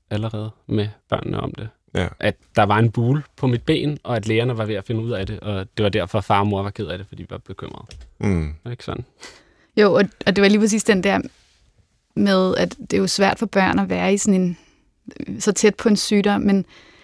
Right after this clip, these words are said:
Speaker 3: men hvis vi nu prøver at, at snakke om det, så det ikke også skal være sådan en tabuiseret ting.
Speaker 2: Mm.
Speaker 3: Øhm,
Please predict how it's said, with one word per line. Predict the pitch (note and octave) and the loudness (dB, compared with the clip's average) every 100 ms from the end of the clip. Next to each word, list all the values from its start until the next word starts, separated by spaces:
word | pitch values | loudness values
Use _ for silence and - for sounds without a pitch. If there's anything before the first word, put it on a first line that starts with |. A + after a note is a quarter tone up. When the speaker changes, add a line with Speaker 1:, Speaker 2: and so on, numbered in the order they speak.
| _ | _
Speaker 3:
men | - G#3+ | 4 6
hvis | G#3 F#3+ | 6 6
vi | |
nu | G#3+ A#3+ | 4 4
prøver | - G#3 G#3+ | 2 2 2
at, | A3 G3+ _ | 2 0 _
at | G#3 | -6
snakke | F#3+ A#3 G#3+ G3+ | 0 2 2 -2
om | - | -4
det, | E3 - _ _ - | -8 -14 _ _ -8
så | - | 0
det | G3+ | 6
ikke | G#3+ - | 6 4
også | A3 G#3 | 0 0
skal | - G#3 | 2 2
være | G3 | 0
sådan | F3 G3 F3+ | -2 -2 0
en | E3+ - - | -2 -6 -4
tabuiseret | G3+ F#3 F#3+ - C#4+ - - | -2 2 0 0 -2 -4 -4
ting. | F3+ - - - | -4 -6 -8 -2
Speaker 2:
Mm. | G#2 | 2
Speaker 3:
Øhm, | F#2+ F2+ F#2 | 2 2 0